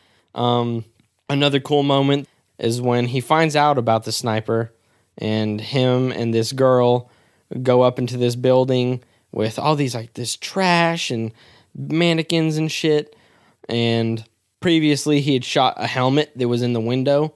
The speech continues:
and then they went in. He finds out it was attached to a mannequin body, and you just kinda,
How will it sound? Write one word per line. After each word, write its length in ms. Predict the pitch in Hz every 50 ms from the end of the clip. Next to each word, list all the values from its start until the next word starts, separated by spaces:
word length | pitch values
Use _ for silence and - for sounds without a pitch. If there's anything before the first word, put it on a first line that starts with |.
| _ _
and 160 | - 113 117
then 140 | 117 120 123
they 120 | 131 139 143
went 220 | 147 151 151 156
in. 220 | 160 160 160 165 165 - - - _ _
He 120 | _ - 135
finds 340 | - - 139 131 135 131 139
out 220 | 131 127 127 92
it 80 | 123 123
was 200 | 123 120 117 123
attached 500 | - - - - 135 131 127 - - -
to 80 | 120
a 40 | 113
mannequin 500 | 117 127 135 139 135 135 131 - 139 135
body, 460 | 131 131 131 131 135 139 135 135 131 - _ _ _ _ _ _ _ _ -
and 520 | 101 104 107 107 110 107 110 110 110 - -
you 200 | - 135 135 143
just 240 | 147 160 185 175 -
kinda, 380 | - 220 214 202 196 180 160